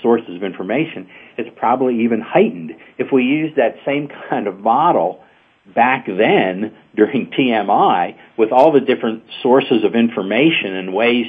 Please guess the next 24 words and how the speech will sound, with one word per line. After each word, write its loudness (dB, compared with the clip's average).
to -4
receive -2
information, -6
oh 2
my 2
gosh, 0
I 4
hate 0
to -2
even 2
think 2
of -4
how -4
w-, -4
much -4
worse 2
it -10
could -8
have -16
been. -16
Because 0
now 2
there 2
was 0